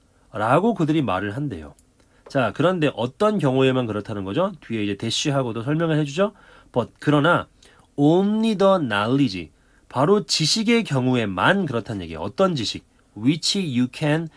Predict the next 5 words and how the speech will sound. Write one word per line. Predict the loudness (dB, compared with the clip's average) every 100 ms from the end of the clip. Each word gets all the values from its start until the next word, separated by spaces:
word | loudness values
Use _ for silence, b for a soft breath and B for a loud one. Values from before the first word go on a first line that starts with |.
| b b _
by | -2 2 2 2 0
observation, | -2 -4 -4 -4 -2 -4 -4 -8 -12 -14 -20 b b b _
바로 | -8 -8
관찰에 | -8 -6 -4 -4 -6 -2 2 2
의해서 | 2 2 0 -2 0 2 0